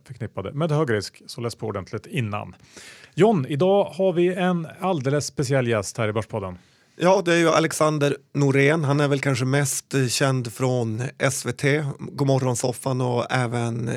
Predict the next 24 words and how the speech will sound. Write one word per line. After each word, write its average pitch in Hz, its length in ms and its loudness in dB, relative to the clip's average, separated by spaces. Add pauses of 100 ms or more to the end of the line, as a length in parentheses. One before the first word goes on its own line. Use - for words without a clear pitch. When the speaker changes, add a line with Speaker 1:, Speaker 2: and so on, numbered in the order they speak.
(120)
Speaker 2:
Ekonominyheterna. 127 880 -2 (220)
Speaker 1:
Ja, 170 260 2
men 147 180 -2
han 156 100 -2
har 156 80 0
ju 156 60 2
också - 160 -6
skrivit 143 260 -4
ett 131 100 -6
par 151 140 2
böcker 143 520 -2 (520)
och, 135 540 -4
eh, 127 340 -2
nu, 151 460 -2
eh, 135 340 -4
aktuell 135 560 -2
med 117 280 -4
en 120 180 -6
bok 120 340 -6
om 123 240 -8
nudging. 123 840 -4 (380)
Speaker 2:
Ja, 185 320 4
precis. 160 500 2
Eh, 131 80 4